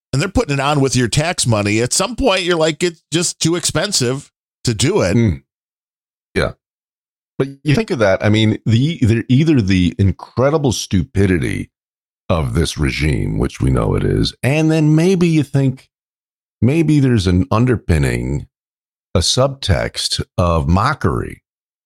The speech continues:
Speaker 2: because I don't think there's anybody in this nation to whom sixteen cents means a fucking thing.
Speaker 1: Right.
Speaker 2: So for them to say, "Oh, look, we saved you sixteen cents," it's, it's either they're that out of touch and, and, and moronic,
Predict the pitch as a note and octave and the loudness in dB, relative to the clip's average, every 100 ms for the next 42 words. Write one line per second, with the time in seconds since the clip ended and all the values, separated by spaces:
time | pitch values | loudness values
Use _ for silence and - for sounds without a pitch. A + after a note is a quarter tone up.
0 | - A#2+ C3+ B2 A2 - _ _ - D3 | -4 -2 2 2 0 -8 _ _ -8 -6
1 | G3+ G3 C#3 A2 F2+ - D3+ E3 D2 D2 | -4 -4 0 0 0 -2 0 0 0 -4
2 | A#1+ D2+ D2 _ B2 A#2 A2+ F2 F#2+ G2+ | -4 -6 -8 _ 0 2 2 2 2 2
3 | - C2+ B1 - _ _ _ _ _ _ | 0 -4 -4 -10 _ _ _ _ _ _
4 | _ _ - A2+ F2 F#2+ F2 - B2 - | _ _ -4 0 4 4 2 0 -2 0
5 | A2 G2 - F#2 E2+ - F2 D#2+ C2 - | 2 2 2 0 0 2 0 2 -2 -6
6 | - G#2 - E2+ - C2+ G#1+ - - G2 | -4 -4 -2 -4 -2 -2 -4 -10 -6 -4
7 | D#2+ - _ _ _ _ _ _ _ _ | -4 -6 _ _ _ _ _ _ _ _
8 | _ - B2 G2+ A2+ B2+ F3 F#3+ - A#2+ | _ -4 -2 0 0 0 0 0 0 0
9 | - A#2 A2 F#2+ F#3 D#3+ F#3+ A3 B2 G#2 | 2 2 2 2 2 2 2 2 0 2
10 | E3+ G3+ D3 G#2 - G3+ - B2 G#2+ - | 2 2 2 0 0 -4 -2 2 2 2
11 | F3 C#3+ - _ _ - - A2+ - A#2+ | 0 -2 -2 _ _ -4 -2 -2 0 -2
12 | - C#3 C#3 G2+ G2 G2+ F2 C#3 D#3+ C#3 | 2 2 4 4 4 2 2 0 2 2
13 | A#2 - A2+ G#2 - E2 D2+ E2+ D2+ C2+ | 0 0 0 0 0 -2 -2 -2 -2 0
14 | D2+ D2+ C#2 A#2 D3+ F2+ | 0 2 2 0 2 0